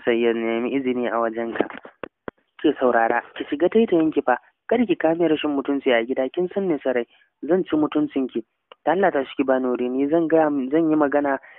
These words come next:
kina kawo min wata. Kina so ki canja min hali ne, ko kuma kuna so ku yanke m-, mm, kun gama yanke magana da yarki yanzu za ki zo kina kawo min wani zancen banza? Ki turo mini ita yanzu nan."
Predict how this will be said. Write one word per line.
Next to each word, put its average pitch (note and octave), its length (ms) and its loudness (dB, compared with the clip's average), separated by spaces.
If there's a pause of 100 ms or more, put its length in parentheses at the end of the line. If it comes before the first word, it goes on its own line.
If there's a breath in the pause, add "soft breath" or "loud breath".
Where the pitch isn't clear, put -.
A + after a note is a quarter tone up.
(160 loud breath)
kina D3+ 220 2
kawo C#3+ 240 0
min D3 200 0
wata. C#3+ 240 0 (480)
Kina D#3+ 240 2
so D#3 160 0
ki - 180 -16
canja D3 340 2
min D3 180 -6
hali C#3+ 340 -2
ne, D#3+ 160 -2
ko D3+ 160 0
kuma D3+ 220 -4
kuna D3 260 0
so C#3+ 160 0
ku B2 220 -8 (360 loud breath)
yanke D#3 340 2
m-, C3+ 200 0 (260)
mm, C3+ 200 -6 (540)
kun D3+ 200 2
gama D#3 220 4
yanke C#3+ 300 0
magana C3+ 440 0
da B2 60 -2
yarki C3+ 300 -2
yanzu B2+ 340 -4
za C#3+ 160 0
ki C#3 120 -4
zo C3+ 140 2
kina C3 280 -2
kawo C3 200 2
min C3+ 180 -4
wani C3+ 240 -4 (300 loud breath)
zancen C3 360 0
banza? B2+ 280 2
Ki - 180 -8
turo D#3+ 300 4
mini E3 240 2
ita B2+ 160 -4
yanzu A#2+ 260 -4
nan." A#2 240 -6